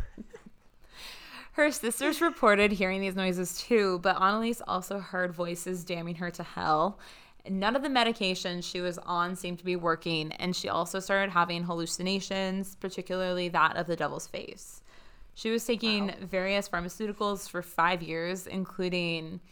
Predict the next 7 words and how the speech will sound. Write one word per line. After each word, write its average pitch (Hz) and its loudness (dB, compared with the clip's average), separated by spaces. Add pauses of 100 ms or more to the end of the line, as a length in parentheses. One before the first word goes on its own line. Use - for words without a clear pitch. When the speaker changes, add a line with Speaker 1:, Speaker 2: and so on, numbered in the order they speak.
(800)
Speaker 1:
Aolept, 220 4 (400)
which 196 -4
is 190 -4
used 185 -6
to 185 -6
treat 175 -2
schizophrenia. 170 -4